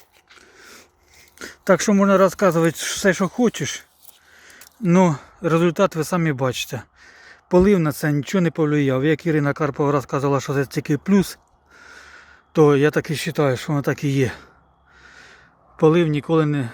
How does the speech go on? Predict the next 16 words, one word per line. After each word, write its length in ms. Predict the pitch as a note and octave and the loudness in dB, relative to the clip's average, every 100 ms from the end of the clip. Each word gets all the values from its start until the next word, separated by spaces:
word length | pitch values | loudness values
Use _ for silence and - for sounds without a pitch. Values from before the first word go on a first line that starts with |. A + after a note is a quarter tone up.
| D#3+ | -4
не 360 | D3+ D#3 C3 | -2 0 -2
завадить, 580 | C#3 D3 D#3 E3+ C#3 A#2 | -2 0 2 2 0 -4
а 60 | C3 | -6
тільки 220 | D3 D#3 | -6 -4
допоможе 520 | C#3+ D3 D#3 D#3+ C3+ | -4 -2 -2 -2 -2
для 220 | B2 C3+ | -4 -4
опилення 440 | C3 - D3+ C#3+ C#3 | -4 0 0 0 0
винограду. 600 | C3+ B2+ C3 C3 A#2+ G#2+ - - - - - - - - - _ _ | 0 0 2 0 0 -6 -10 -20 -20 -20 -20 -20 -20 -20 -20 _ _
Да. 280 | C#3+ C3 A2+ - _ _ _ _ _ - - - | -2 0 0 -6 _ _ _ _ _ -20 -20 -20
Флагман. 560 | - D3+ C3+ A#2 A#2+ G#2+ - - _ _ _ - - - _ | 2 4 4 2 -4 -6 -14 -20 _ _ _ -20 -20 -20 _
Дивіться, 400 | C#3 C3+ B2+ - | -4 -2 -2 -2
які 160 | C3 A#2+ - | -2 -2 -6
красиві 440 | C3 - C3+ B2 | -6 -2 -2 -2
грудочка. 540 | A#2+ A#2+ A#2 - - A2 _ _ _ _ - - - - _ C3+ | -2 -6 -6 -10 -12 -14 _ _ _ _ -20 -20 -20 -20 _ -4
Дивіться, 460 | B2+ B2 - A#2+ - _ - _ | -2 -2 -6 -8 -10 _ -20 _
повні. 520 | - D#3 D#3+ D3 C3 | 0 2 4 2 -4